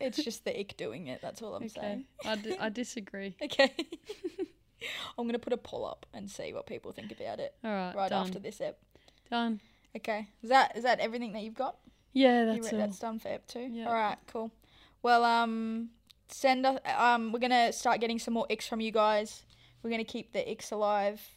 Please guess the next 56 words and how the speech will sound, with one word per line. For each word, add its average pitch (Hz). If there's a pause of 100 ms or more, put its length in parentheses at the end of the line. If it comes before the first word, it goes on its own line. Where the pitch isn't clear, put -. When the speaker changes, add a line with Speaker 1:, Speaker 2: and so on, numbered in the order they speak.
Speaker 1:
We're 226
gonna 214
do 208
our 190
little, 196 (160)
um, 208
ick -
of 214
the 196
week, 190 (180)
tick -
of 226
the 220
week. - (280)
Maybe 240
we'll 254
get 330
some 330
ticks -
because 214
Speaker 2:
Mm, 220
I 220
need 220
some. 220
Speaker 1:
Yeah, 214
Jazz 214
Speaker 2:
Yeah. 214
Speaker 1:
needs 196
some. 180
So 202
Speaker 2:
<laughs> 180
Speaker 1:
we'll 214
ask 226
you 226
guys 202
what, 202
um, 214 (320)
what 214
your 190
ticks -
are. 120
I 226
need 277
to 247
think, 196
I 202
need 277
to 262
think -
about -
that -
too. -
I -
Speaker 2:
Mm. 220
Speaker 1:
think -
because 240